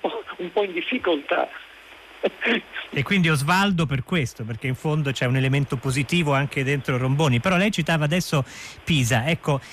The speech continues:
Speaker 2: eh, c'è molto Pisa, c'è il, eh, contrasto tra Pisa e Livorno nelle pagine di questo romanzo. Sembra un po' di essere nel regno di Marco Malvaldi.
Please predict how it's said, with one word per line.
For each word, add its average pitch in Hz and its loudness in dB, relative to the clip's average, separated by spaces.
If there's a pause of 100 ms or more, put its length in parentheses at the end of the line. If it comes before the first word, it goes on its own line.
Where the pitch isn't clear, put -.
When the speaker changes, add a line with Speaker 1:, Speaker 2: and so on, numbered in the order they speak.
(220)
Speaker 2:
eh, 143 2
c'è 185 2
molto 202 2
Pisa, 190 2
c'è 170 0
il, 156 2
eh, 143 2
contrasto 160 -2
tra 135 -2
Pisa 156 0
e 143 2
Livorno 156 0
nelle 123 0
pagine 120 0
di 117 0
questo 123 -4
romanzo. 156 2
Sembra - -2
un 175 4
po' 233 2
di 190 2
essere 180 0
nel 160 2
regno 170 2
di 156 2
Marco 147 2
Malvaldi. 107 0